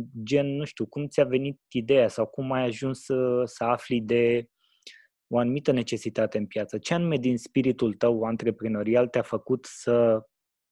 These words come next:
demarezi acest proiect? Și te rog, spune-le oamenilor despre ce e vorba, ce se întâmplă pe platforma respectivă.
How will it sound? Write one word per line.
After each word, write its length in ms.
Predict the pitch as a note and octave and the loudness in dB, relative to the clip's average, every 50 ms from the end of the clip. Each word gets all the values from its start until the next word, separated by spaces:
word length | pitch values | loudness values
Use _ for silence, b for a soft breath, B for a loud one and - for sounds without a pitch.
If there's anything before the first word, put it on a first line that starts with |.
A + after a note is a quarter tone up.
| _ _ | _ _
demarezi 600 | - A2 G#2 A#2+ A#2+ A#2 A#2 A#2 B2+ B2+ A#2 B2+ | -2 2 4 6 6 6 6 6 6 6 6 6
acest 300 | A#2 - - A2+ - - | 4 4 2 -4 -6 -6
proiect? 420 | - G2+ G2+ F#2 E2+ - - - - - _ _ _ _ _ _ _ _ _ _ _ _ _ _ _ _ _ - - _ _ _ _ _ _ | -6 -4 -4 -4 -4 -6 -14 -20 -20 -20 _ _ _ _ _ _ _ _ _ _ _ _ _ _ _ _ _ -20 -20 _ _ _ _ _ _
Și 420 | - - D3+ D#3 F#3 G3+ F#3 E3+ C#3+ | -2 2 4 4 4 2 -2 -4 2
te 80 | - E3 | 6 6
rog, 180 | D#3 D#3+ D#3+ | 6 6 4
spune-le 360 | - - - F3 D#3+ D3 C3+ B2+ | 2 -2 -2 2 4 6 8 8
oamenilor 360 | B2+ C3 B2 A#2+ A2+ A2+ A2 | 8 8 6 4 2 2 0
despre 300 | G#2+ A2 - - - A2 | 0 -2 -2 -2 -4 -4
ce 140 | - - A2+ | 0 0 -2
e 40 | |
vorba, 280 | G#2+ G2+ G#2+ F#2 F2+ G#2+ | 0 0 -2 -2 -2 -4
ce 140 | G#2+ - A#2 | -4 -4 -4
se 120 | - - | -4 -4
întâmplă 380 | A2+ G#2+ - A2 G2+ - G2 F2+ | -4 -2 -2 -4 -4 -4 -8 -10
pe 360 | - - G2 G2 G2+ - - G#2 _ _ _ _ | -10 -8 -8 -6 -8 -8 -12 -16 _ _ _ _
platforma 480 | - A2 G2+ - - A#2 G2+ G2 G2 | 0 0 0 0 -2 -6 -6 -6 -8
respectivă. 600 | F#2+ G2+ - - - - - - G2+ - _ _ | -8 -10 -12 -12 -16 -16 -16 -16 -18 -18 _ _